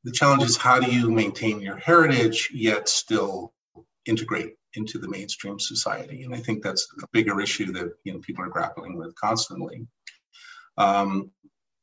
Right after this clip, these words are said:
so in the Jewish context, you know, it, it, it just made a lot of sense to me that this would be helpful in, in, in helping Jewish continuity and also be a great mechanism to promote Jewish values and education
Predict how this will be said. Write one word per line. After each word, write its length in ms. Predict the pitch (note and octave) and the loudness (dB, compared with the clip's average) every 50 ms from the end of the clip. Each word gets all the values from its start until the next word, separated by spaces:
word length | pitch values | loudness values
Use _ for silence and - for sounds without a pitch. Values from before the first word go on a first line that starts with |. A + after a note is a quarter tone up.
| - _ _ - | -20 _ _ -10
so 220 | - - - A#2+ A#2 | -6 -2 0 2 2
in 60 | A2+ | 4
the 80 | A2+ A2+ | 2 4
Jewish 300 | A2+ C#3+ E3+ D#3+ - - | 4 6 6 6 4 2
context, 600 | - C3+ A#2+ E3+ - - A#2 - - - - - | 4 4 4 4 4 2 0 0 0 -2 -2 -2
you 80 | A#2 | 0
know, 100 | G#2+ G2+ | 0 2
it, 200 | G#2 G2+ - - | 0 0 -2 -4
it, 120 | A#2 A#2 - | -6 -8 -8
it 340 | - - A#2+ A2+ - - - | -8 -6 -6 -6 -6 -6 -6
just 240 | - C#3 C3+ - - | -4 -4 -4 -2 0
made 180 | C3 A#2 A2 G#2+ | 2 2 2 2
a 60 | G#2 | 2
lot 300 | G#2+ G#2+ G2+ G2+ G2 G2+ | 2 2 4 4 2 2
of 80 | G2 | -2
sense 340 | - - - G#2+ G#2+ G#2+ - - | -4 -2 -2 0 0 -2 -2 -4
to 80 | - | -4
me 400 | G2+ G2 F#2+ F#2+ F#2 F2+ F2 - _ _ _ _ _ _ _ _ _ _ G#2 | -4 -2 -2 -2 -4 -4 -8 -12 _ _ _ _ _ _ _ _ _ _ -4
that 120 | G2+ G2 | -2 -2
this 200 | A2+ A2 - - | -2 -2 -2 -2
would 120 | G#2 F#2+ | -4 -6
be 140 | - G2 F2 | -6 -6 -2
helpful 520 | - A#2 A2+ A2 - - F3+ E3+ E3+ E3+ D#3 | 0 0 0 0 0 2 2 4 4 4 2
in, 340 | - G2+ G2 G2 G2 F#2+ - - | 0 -2 -4 -6 -6 -8 -8 -10
in, 500 | G#2+ G2+ G2 G2 F#2+ G2 F#2+ - - - _ - | -8 -8 -6 -6 -6 -8 -8 -10 -14 -18 _ -12
in 260 | G#2+ G2 G2 G#2+ A2+ - - | -12 -10 -10 -10 -10 -10 -8
helping 360 | - A2 G2 G2+ F#2+ F#2+ - - - _ _ _ _ _ | -8 -8 -8 -8 -8 -8 -10 -10 -14 _ _ _ _ _
Jewish 200 | - G2 F#2+ F#2+ | -8 -6 -6 -6
continuity 840 | - - G2 F#2+ A2 A2 A2 A#2 C3 C#3 D#3 D3+ D3+ D#3 D3 D3+ - _ _ _ _ _ _ - | -6 -6 -8 -8 -6 -4 -2 0 4 4 4 4 4 0 -4 -8 -14 _ _ _ _ _ _ -4
and 120 | G#2+ G#2+ G#2+ | 0 2 2
also 280 | G#2+ A2 - - A2 | 2 2 2 0 0
be 280 | - A2 G#2+ G2+ G2+ G2+ | 0 0 -2 -2 -4 -4
a 200 | F2 G2 G2+ F#2 | -6 -6 -8 -6
great 300 | F#2 G#2+ G2+ G#2 G2+ G2+ | -6 -4 -4 -4 -4 -6
mechanism 600 | G2 F#2+ - - G#2 G2+ G2+ - - G#2 A2 A2 - | -8 -8 -10 -10 -10 -8 -6 -8 -6 -6 -6 -8 -6
to 180 | - - G#2+ - | -6 -6 -4 -4
promote 320 | - - A2 G#2+ G#2 - - | -2 -2 -2 -2 -2 -4 -8
Jewish 320 | - G#2+ F#2+ F#2+ - - _ _ - | -10 -10 -10 -10 -12 -12 _ _ 0
values 560 | - B2+ C#3 C#3+ C#3 C3+ C3 B2+ B2 A#2 - - | 4 6 6 6 6 4 2 2 2 0 0 -2
and 360 | B2+ G#2+ G2 F#2+ F#2 F#2+ F#2+ | -4 -4 -4 -4 -6 -6 -8
education 760 | G2+ A#2 - - - B2 B2 A#2+ - - A2 G2 F#2+ F#2+ - | -8 -8 -10 -6 -4 -2 -2 0 0 -2 -2 -4 -6 -8 -12